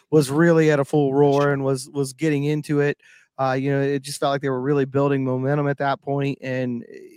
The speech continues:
Speaker 1: you just can't lose the ball there, obviously.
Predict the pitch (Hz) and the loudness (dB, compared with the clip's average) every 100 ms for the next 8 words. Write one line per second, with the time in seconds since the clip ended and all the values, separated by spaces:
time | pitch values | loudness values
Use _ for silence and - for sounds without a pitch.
0 | 117 147 143 135 - - 123 117 107 131 | -14 -12 -12 -10 -12 -12 -16 -16 -12 -12
1 | 113 120 120 123 123 123 120 127 127 - | -12 -8 -6 -4 -4 -4 -2 -4 -4 -6
2 | 131 123 | -6 -8